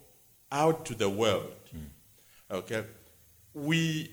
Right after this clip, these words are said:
Speaker 1: usually, uh, do not think that what is mentioned in First Peter is also relates to something like the Great Commission, that we, you may proclaim the excellences.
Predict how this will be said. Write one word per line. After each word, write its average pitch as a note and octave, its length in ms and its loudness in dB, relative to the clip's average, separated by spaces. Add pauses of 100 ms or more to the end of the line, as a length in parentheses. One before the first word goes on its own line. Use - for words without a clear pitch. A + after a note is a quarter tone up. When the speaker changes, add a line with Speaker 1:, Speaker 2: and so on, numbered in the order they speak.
Speaker 1:
usually, E3 1300 0
uh, A2+ 460 6 (420)
do B2+ 140 2
not E3 240 4
think D#3+ 300 -2
that C3+ 480 2
what D3 340 0
is F3+ 180 -2
mentioned D#3+ 380 0
in - 80 2
First - 380 -2
Peter C3 360 -6 (920)
is C3+ 240 2
also E3 420 6
relates C#3 400 2
to A#2+ 80 -6
something C#3 400 -4
like G#2+ 240 0
the G#2 120 -2
Great B2 340 -2
Commission, G#2+ 400 0
that A2 180 0
we, B2 180 -8
you A#2+ 140 -2
may A#2 160 2
proclaim A2+ 1000 2
the G2+ 100 0
excellences. F2 880 -6